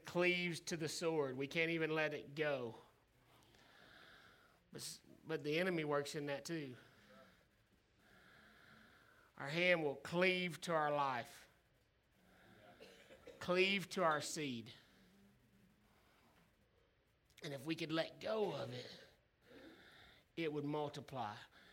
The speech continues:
And if we could get in the position to where we don't ever let it get in that form again, <laughs> then we would never even have to worry about it.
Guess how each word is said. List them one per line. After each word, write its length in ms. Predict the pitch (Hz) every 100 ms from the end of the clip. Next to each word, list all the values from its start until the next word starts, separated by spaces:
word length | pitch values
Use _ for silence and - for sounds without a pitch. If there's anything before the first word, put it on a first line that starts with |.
| - - - - -
And 100 | 156
if 100 | 143
we 160 | 147 196
could 220 | 190 170
get 240 | 170 180 180
in 140 | 175
the 80 | 175
position 680 | 156 139 160 165 - 175 160
to 120 | 156
where 200 | 147 147
we 140 | 147
don't 220 | 147 151 151
ever 240 | 151 156
let 160 | 151 151
it 140 | 139
get 160 | 151 147
in 160 | 143
that 240 | 143 143 -
form 300 | 147 160 160
again, 480 | 151 170 196 180 175 - - - - _ _ - - - -
<laughs> 800 | - - - - - - - -
then 180 | 165 156
we 180 | 160 156
would 140 | 143
never 420 | 147 147 143 143
even 240 | 143 139 127
have 220 | 131 127
to 80 | 123
worry 260 | 117 110
about 300 | 104 98 95
it. 140 | 98